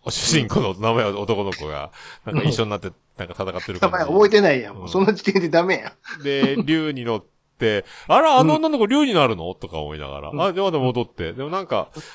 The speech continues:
Speaker 1: あ、よかったね、と思って。よかった、
Speaker 2: うん。
Speaker 1: よかったと思って。複雑だけど。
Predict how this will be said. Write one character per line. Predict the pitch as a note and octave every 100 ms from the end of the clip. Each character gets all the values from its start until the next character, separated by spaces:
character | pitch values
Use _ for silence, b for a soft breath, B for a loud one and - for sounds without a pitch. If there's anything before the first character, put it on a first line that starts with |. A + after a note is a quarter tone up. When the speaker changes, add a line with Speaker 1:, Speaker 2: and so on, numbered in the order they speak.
| B
Speaker 1:
あ、 | A2
よ | D3
か | E3+
っ |
た | - A#2+
ね、 | - -
と | F#2+
思 | D#2+
っ | C#2+
て。 | - - - _ _ _
よ | G3
か | D3+
っ |
た、 | C#3
Speaker 2:
う |
ん。 | A#2
Speaker 1:
よ | G#2+
か |
っ | G2+
た | F#2 D#2+
と |
思 | D2
っ | -
て。 | - D#2+
複 | - D3+
雑 | F3+ E3+
だ | E3 D#3
け | E2+
ど。 | D2 C2+ -